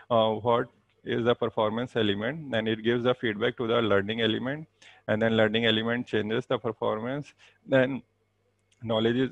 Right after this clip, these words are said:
gained to the learning element. In this, uh, we are looking for the learning goal, and then we are having problem generator. This is how, uh, we learn,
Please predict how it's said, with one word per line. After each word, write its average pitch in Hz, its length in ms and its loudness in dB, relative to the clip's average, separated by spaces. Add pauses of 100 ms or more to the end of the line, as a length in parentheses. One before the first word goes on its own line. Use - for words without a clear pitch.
(120)
gained 110 260 2
to 117 100 -4
the 127 140 0
learning 107 380 0
element. 98 500 -2
In 107 260 -4
this, 123 240 0
uh, 117 120 -2
we 104 240 0
are 104 100 4
looking 113 400 -6
for 113 240 -2
the 123 160 2
learning 107 400 0
goal, 110 300 0 (340)
and 110 260 2
then 135 200 4
we 120 160 0
are 110 120 6
having 110 300 0
problem 104 380 -4
generator. 98 520 -2
This 110 200 -6
is 139 120 -2
how, 123 360 2 (260)
uh, 113 240 4
we 123 160 2
learn, 131 480 2